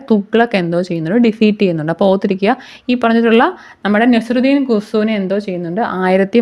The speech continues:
മുന്നൂറ്റി ഇരുപതിൽ ആര് ഡിഫീറ്റ് ചെയ്യുന്നുണ്ട്? നമ്മുടെ തുഗ്ലക്ക്, ഗിയാസുദ്ദീൻ തുഗ്ലക്കാണ് ഡിഫീറ്റ് ചെയ്യുന്നത്. അങ്ങനെ നമ്മുടെ എന്താണ്, നമ്മുടെ ഖിൽജി ഡൈനാസ്റ്റി അങ്ങനെയാണ് തീരുന്നതെന്ന് ഓർത്തിരിക്കുക കേട്ടോ.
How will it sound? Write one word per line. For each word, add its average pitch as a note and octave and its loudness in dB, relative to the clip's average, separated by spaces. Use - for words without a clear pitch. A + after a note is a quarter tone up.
മുന്നൂറ്റി F3 0
ഇരുപതിൽ G3 2
ആര് G3 2
ഡിഫീറ്റ് F#3 0
ചെയ്യുന്നുണ്ട്? E3+ 2
നമ്മുടെ E3 2
തുഗ്ലക്ക്, F#3+ 0
ഗിയാസുദ്ദീൻ F#3 2
തുഗ്ലക്കാണ് F3 0
ഡിഫീറ്റ് E3+ -2
ചെയ്യുന്നത്. E3+ 2
അങ്ങനെ F3+ 0
നമ്മുടെ E3+ 0
എന്താണ്, F#3 0
നമ്മുടെ F3 2
ഖിൽജി B3+ 4
ഡൈനാസ്റ്റി E3+ -2
അങ്ങനെയാണ് F3 0
തീരുന്നതെന്ന് E3+ -4
ഓർത്തിരിക്കുക C#3+ -12
കേട്ടോ. G3 -8